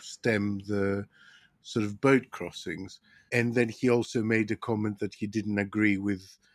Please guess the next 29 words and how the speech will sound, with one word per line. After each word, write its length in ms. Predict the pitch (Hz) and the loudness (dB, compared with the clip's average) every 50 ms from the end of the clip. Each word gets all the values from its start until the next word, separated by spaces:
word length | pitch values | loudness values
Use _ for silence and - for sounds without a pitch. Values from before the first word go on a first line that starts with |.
| _ - _ - - - | _ -20 _ -20 -8 0
Braverman 640 | - 104 98 95 90 87 101 98 95 95 95 98 - - - - | 2 4 4 4 2 0 -2 0 0 0 0 -2 -4 -8 -6 -4
over 260 | 101 98 92 98 95 | -4 -2 -2 -2 -2
multiculturalism. 1400 | 95 95 95 92 90 - 92 - - 127 123 113 98 - - - 95 95 98 98 95 90 85 - - - - - _ _ - - - - _ _ _ | 0 0 -2 -2 -4 -6 -12 -6 -2 0 0 0 0 -4 -10 -12 -10 -10 -8 -8 -8 -10 -10 -12 -16 -16 -16 -18 _ _ -20 -20 -20 -20 _ _ _
So 500 | - - - - 127 120 123 127 123 123 139 - - - | -18 -12 -6 -2 0 2 4 2 2 0 -4 -14 -14 -8
there's 240 | - 156 156 - - | -6 -6 -6 -4 -4
a 60 | 170 160 | -2 2
lot, 520 | 156 165 170 185 196 208 202 175 123 - - - 151 151 | 2 4 4 4 6 6 6 6 6 2 -4 -8 -4 0
there's 240 | 220 220 208 - - | 0 0 0 4 4
a 80 | 226 | 6
lot 440 | 220 226 233 233 233 214 180 143 131 | 6 6 6 6 6 6 6 6 4
going 260 | - 143 127 113 117 | 4 4 4 4 2
on. 60 | 117 - - - - - - - | 2 -2 -4 -12 -14 -12 -6 0
Wallace 880 | - 160 - 139 131 127 160 185 190 190 196 202 196 196 - - - - - | 2 2 2 2 2 6 8 8 10 10 10 8 6 6 2 -6 -12 -10 -4
is, 360 | 127 139 143 135 123 - - _ - 127 - - | -2 -2 -2 -2 -4 -10 -18 _ -12 -10 -8 -4
has 280 | 131 135 135 117 - - | -2 -2 -2 -4 -4 -2
written 320 | 127 135 127 - - 120 113 | 0 0 0 0 0 -2 0
an 200 | 110 117 120 135 | 0 2 4 6
article 480 | 151 165 160 - - - - 156 156 | 6 6 6 4 0 -4 -2 -2 -2
today. 440 | 151 - - 147 147 156 156 156 156 143 131 120 123 | -2 -4 -8 -2 2 4 4 4 4 0 -2 -2 2
That 220 | 139 143 143 - | 2 2 2 0
seems 360 | - - 151 147 139 139 - | 0 0 2 2 2 0 -4
to 100 | - 139 | -6 -6
be 160 | 131 135 135 | 0 2 2
a 40 | 135 | 4
little 260 | 135 135 131 131 135 | 4 2 2 0 0
bit 180 | 127 131 131 123 | 0 0 0 0
of 140 | 131 120 123 | 0 0 0
a 60 | 127 | 0
leadership 680 | 123 127 131 135 135 123 117 123 117 - - 127 113 | 0 2 2 2 2 2 0 -2 -2 -2 -2 -4 -4